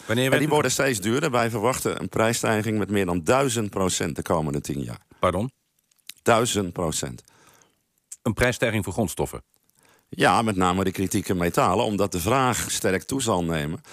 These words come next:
Speaker 2: Eh, en het aanbod is in handen van maar een beperkt, eh, aantal landen.
Speaker 1: Ja.
Speaker 2: Eh, dat zal de prijs, net zoals nu met gas, enorm,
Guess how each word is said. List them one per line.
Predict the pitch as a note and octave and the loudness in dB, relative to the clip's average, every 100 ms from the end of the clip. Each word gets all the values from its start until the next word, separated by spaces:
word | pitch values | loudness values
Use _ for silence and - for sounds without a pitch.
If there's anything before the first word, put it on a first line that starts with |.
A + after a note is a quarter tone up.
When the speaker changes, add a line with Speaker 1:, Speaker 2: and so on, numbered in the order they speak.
| - - - _ - | -20 -20 -20 _ 0
Speaker 2:
Eh, | G#2+ F#2+ F#2+ | 2 2 0
en | D2+ G2+ | 0 0
het | G2+ G2 | 0 2
aanbod | B2+ D#3 F#2+ G#2 - | 0 2 2 0 -2
is | E2 F#2 - | -6 -6 -6
in | - F2+ F2+ | -4 -2 0
handen | E2+ F2 E2+ | 2 2 2
van | D#2+ F2+ | 0 0
maar | F2+ E2+ | 2 0
een | D#2 | -2
beperkt, | D#2+ - A#2+ G#2 - | -4 0 0 0 -2
eh, | E2 D#2+ | -4 -4
aantal | E2 E2 F2 D#2 | -4 -2 0 0
landen. | A#2 F#2+ D2 - - | 2 0 -2 -6 -2
Speaker 1:
Ja. | F#2 - | -4 -4
Speaker 2:
Eh, | - F#2+ | -4 0
dat | B2 | 0
zal | - G2 F2 | 2 2 0
de | E2+ | 0
prijs, | F2+ D2 G#2+ | -2 0 -2
net | G#2+ A2 | 0 0
zoals | - F#2+ E2+ | 0 0 0
nu | F#2 | -2
met | E2 | -4
gas, | - - D#2+ - - | -4 -2 0 -2 0
enorm, | F#2 A#2 C#3+ F2+ G2 - | 0 2 2 0 -2 -8